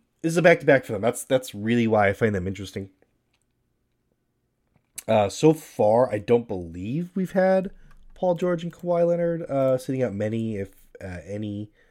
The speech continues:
back-to-backs. It doesn't look like Paul George has. Um, and,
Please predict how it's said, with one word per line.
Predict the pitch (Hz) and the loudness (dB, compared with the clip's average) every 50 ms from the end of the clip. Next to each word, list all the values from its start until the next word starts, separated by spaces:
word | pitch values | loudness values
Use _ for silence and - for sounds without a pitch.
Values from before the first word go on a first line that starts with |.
| _ _ - - - - _ _ _ _ _ _ _ _ _ _ | _ _ -20 -20 -20 -20 _ _ _ _ _ _ _ _ _ _
back-to-backs. | - 110 110 - - - 101 104 104 110 - - | -8 -8 -8 -8 -10 -12 -10 -8 -10 -10 -10 -10
It | - - - - 104 | -14 -14 -12 -14 -12
doesn't | 120 123 135 - - - - | -10 -10 -10 -10 -12 -14 -12
look | 107 110 - - | -12 -12 -10 -10
like | 101 92 _ _ _ | -12 -12 _ _ _
Paul | - - 107 98 87 87 _ - | -12 -8 -6 -6 -6 -8 _ -14
George | - 98 95 98 95 90 - | -10 -6 -6 -4 -6 -6 -10
has. | - 85 82 82 85 82 80 90 - _ _ _ _ _ _ _ _ _ _ | -12 -14 -12 -12 -12 -12 -12 -14 -18 _ _ _ _ _ _ _ _ _ _
Um, | - 95 95 92 90 90 85 82 80 78 80 87 _ _ _ _ _ _ _ _ _ _ _ - _ _ _ _ _ _ _ _ _ _ _ _ - | -12 -8 -8 -6 -6 -8 -8 -10 -12 -14 -16 -18 _ _ _ _ _ _ _ _ _ _ _ -20 _ _ _ _ _ _ _ _ _ _ _ _ -10
and, | - 120 113 104 98 95 85 73 | -6 -6 -6 -6 -6 -10 -12 -14